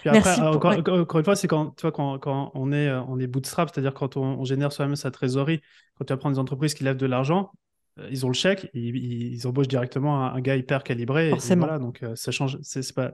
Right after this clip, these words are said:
Speaker 1: c'est pas la même façon de fonctionner.
Speaker 2: Oui, oui, c'est, c'est des problématiques différentes, complètement, j'entends complètement. Ok, merci beaucoup de, de, de t'être arrêté, euh, un petit peu là-dessus. Euh, on va revenir du coup sur un sujet, euh, que j'évoquais tout à l'heure, qui est le, le côté, euh,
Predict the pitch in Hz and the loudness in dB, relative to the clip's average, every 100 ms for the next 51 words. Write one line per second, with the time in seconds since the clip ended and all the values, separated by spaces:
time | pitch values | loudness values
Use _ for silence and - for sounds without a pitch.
0 | - - 190 175 165 156 147 135 117 - | -10 -2 4 4 4 0 0 -2 -6 -8
1 | _ - - _ - 226 233 233 - - | _ -20 -20 _ 4 10 12 12 8 2
2 | 208 202 208 202 196 190 185 180 196 165 | 2 2 4 2 2 -2 -6 2 2 2
3 | - 202 202 190 190 185 180 185 185 185 | 0 4 6 6 2 0 -2 -4 -2 -4
4 | 180 196 - _ _ _ _ - - - | -4 -8 -10 _ _ _ _ -20 -20 -16
5 | - 247 196 208 - _ 240 226 - - | 2 4 6 2 0 _ 6 6 6 2
6 | 269 262 - 240 226 202 190 196 185 214 | 4 4 2 6 8 8 4 2 2 0
7 | 208 233 - 226 214 220 247 208 196 208 | 4 4 6 6 6 6 4 4 2 -2
8 | 202 - 262 247 220 220 240 359 - - | -8 -2 4 6 6 4 -2 -2 -6 -20
9 | - - - 214 214 240 233 320 311 285 | -18 -12 4 8 8 10 10 12 12 10
10 | 330 240 302 302 233 208 190 233 208 226 | 8 4 2 4 6 6 4 0 2 6
11 | 240 - - 196 185 180 180 202 185 185 | 6 4 0 -2 0 -2 -2 -2 2 2
12 | 196 240 214 202 196 247 - - 214 240 | 6 4 6 8 8 8 4 2 6 6
13 | 233 - _ - 202 202 196 196 185 185 | 4 -6 _ -2 4 4 4 2 0 -2
14 | 185 - 202 190 214 247 247 214 185 | -4 0 2 6 6 10 10 12 10